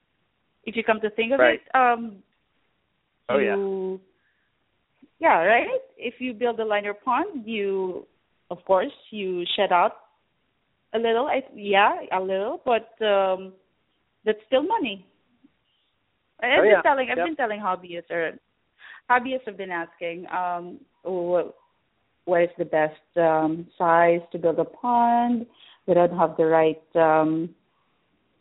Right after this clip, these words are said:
Speaker 1: we don't have the right, um, knowledge yet. Should they go in and make a concrete pond? I will say I started with an aquarium. I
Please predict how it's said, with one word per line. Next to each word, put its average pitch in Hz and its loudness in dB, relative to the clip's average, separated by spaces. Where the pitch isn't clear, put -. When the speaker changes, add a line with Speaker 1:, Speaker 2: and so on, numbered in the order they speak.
Speaker 1:
we 170 -2
don't 180 2
have 175 0
the 170 4
right, 160 2
um, 170 0
knowledge 165 0
yet. 247 2
Should 190 0
they 180 2
go 175 2
in 180 2
and 175 -10
make 170 -8
a 175 -14
concrete 170 -8
pond? 247 0
I 277 6
will 302 2
say 233 -2
I 285 -4
started 214 -4
with 196 -8
an 185 -8
aquarium. 160 -8
I 196 -10